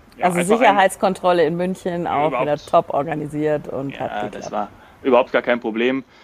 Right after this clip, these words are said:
Speaker 1: Da macht Terminal zwei wieder, ähm, wie sagt man das? Ja, macht, macht, macht dem, macht seinem Namen, äh,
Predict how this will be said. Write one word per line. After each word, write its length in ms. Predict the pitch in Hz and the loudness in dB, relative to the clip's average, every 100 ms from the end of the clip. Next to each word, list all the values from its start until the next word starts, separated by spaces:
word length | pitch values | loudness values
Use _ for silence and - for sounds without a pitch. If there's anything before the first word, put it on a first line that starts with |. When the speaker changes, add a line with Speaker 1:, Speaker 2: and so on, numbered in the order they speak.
| _ | _
Speaker 1:
Da 240 | - 113 117 | -6 -2 -2
macht 200 | 123 - | -4 -4
Terminal 360 | 131 127 131 | -2 -2 -2
zwei 320 | 123 120 127 131 | -4 -2 -2 -2
wieder, 420 | 131 127 123 120 _ _ 120 | 0 2 2 -2 _ _ -16
ähm, 360 | 117 113 113 101 | -14 -12 -14 -14
wie 80 | 117 | -10
sagt 160 | 123 | -2
man 100 | 160 | 0
das? 240 | 143 143 - | 0 0 0
Ja, 180 | 127 123 | 0 0
macht, 400 | 107 120 139 127 | -2 -8 -8 -6
macht, 360 | 139 - - | -8 -10 -10
macht 200 | 131 143 | -8 -2
dem, 240 | 143 135 123 - - | 0 0 -2 -14 -6
macht 200 | 156 147 | -4 2
seinem 260 | 156 151 147 | 2 2 0
Namen, 520 | 143 147 202 185 170 | 0 0 -2 -8 -12
äh, 280 | 147 156 151 | -16 -14 -14